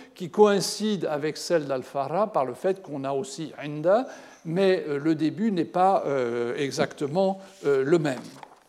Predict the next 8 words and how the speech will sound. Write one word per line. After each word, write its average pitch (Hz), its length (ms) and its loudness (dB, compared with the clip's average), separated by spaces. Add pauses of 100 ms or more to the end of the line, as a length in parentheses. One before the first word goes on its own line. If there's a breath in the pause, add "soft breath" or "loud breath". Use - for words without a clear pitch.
(640)
On 180 100 0
peut 202 160 2
constater 175 540 2
donc 131 260 -6
que 175 260 4 (500 loud breath)
les 147 160 -2
deux 180 160 6
versions 160 800 0